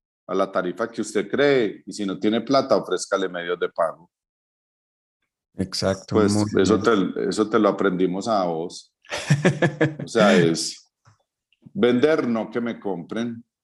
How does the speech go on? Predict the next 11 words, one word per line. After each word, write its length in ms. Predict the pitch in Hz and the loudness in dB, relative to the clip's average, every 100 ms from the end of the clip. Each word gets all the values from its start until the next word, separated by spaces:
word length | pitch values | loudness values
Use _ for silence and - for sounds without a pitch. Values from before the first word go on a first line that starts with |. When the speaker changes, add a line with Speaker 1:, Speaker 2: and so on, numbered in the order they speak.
| _ _ _ _ _ _ _ - | _ _ _ _ _ _ _ -8
Speaker 2:
Exacto. 380 | 107 98 98 92 | -6 -4 -2 0
Speaker 1:
Ese 120 | 95 | 2
es 80 | 104 | 2
un 160 | 104 | 2
problema 440 | 113 107 107 104 104 | 4 4 4 4 2
de 100 | 95 | 2
odontología 680 | 92 92 87 82 82 85 | 0 0 0 0 -2 -4
que 100 | 87 98 | -4 -6
no 100 | 85 | -2
sabemos 400 | 98 95 104 98 | -2 0 -2 -4
ofrecer, 520 | 90 87 - 104 | -6 -4 0 0